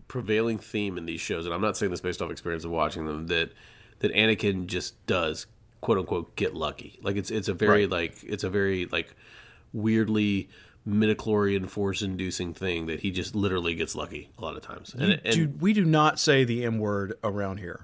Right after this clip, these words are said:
Speaker 2: I
Speaker 1: Why?
Speaker 2: won't
Speaker 1: I
Speaker 2: stand
Speaker 1: can say
Speaker 2: for it.
Speaker 1: midichlorians. The
Speaker 2: Uh.
Speaker 1: and, and, and, and, you
Speaker 2: Yeah,
Speaker 1: know,
Speaker 2: I threw up in my
Speaker 1: in
Speaker 2: mouth
Speaker 1: my,
Speaker 2: a
Speaker 1: in
Speaker 2: little
Speaker 1: my,
Speaker 2: bit.
Speaker 1: in my house, I say middos,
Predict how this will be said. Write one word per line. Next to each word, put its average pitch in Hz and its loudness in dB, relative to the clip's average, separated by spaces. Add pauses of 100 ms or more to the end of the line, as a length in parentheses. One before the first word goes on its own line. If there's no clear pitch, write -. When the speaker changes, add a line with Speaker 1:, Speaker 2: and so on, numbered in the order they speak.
Speaker 2:
I - -8
Speaker 1:
Why? 381 4 (160)
Speaker 2:
won't - -4
Speaker 1:
I - -6
Speaker 2:
stand - 0
Speaker 1:
can 339 2
say - 2
Speaker 2:
for 165 2
it. 123 2
Speaker 1:
midichlorians. 117 -4 (540)
The - 6
Speaker 2:
Uh. 147 10 (200)
Speaker 1:
and, 143 6 (200)
and, 147 6
and, 135 4
and, 131 2
you 147 4
Speaker 2:
Yeah, 151 4
Speaker 1:
know, 127 4
Speaker 2:
I - 2
threw 151 4
up 139 0
in 123 2
my 113 4
Speaker 1:
in 113 4
Speaker 2:
mouth 139 6
Speaker 1:
my, - 4
Speaker 2:
a - 0
Speaker 1:
in 123 2
Speaker 2:
little 123 4
Speaker 1:
my, 170 8
Speaker 2:
bit. - -2
Speaker 1:
in 117 0
my 160 6
house, 110 4
I 117 0
say 110 2
middos, 104 0